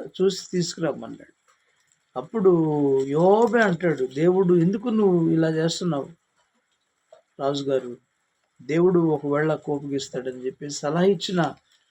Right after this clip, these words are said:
అతని మాట వినలేదు దావీదు. "వెళ్ళి నువ్వు జనసంఖ్య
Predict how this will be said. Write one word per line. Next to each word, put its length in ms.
అతని 280
మాట 400
వినలేదు 680
దావీదు. 440
"వెళ్ళి 240
నువ్వు 400
జనసంఖ్య 800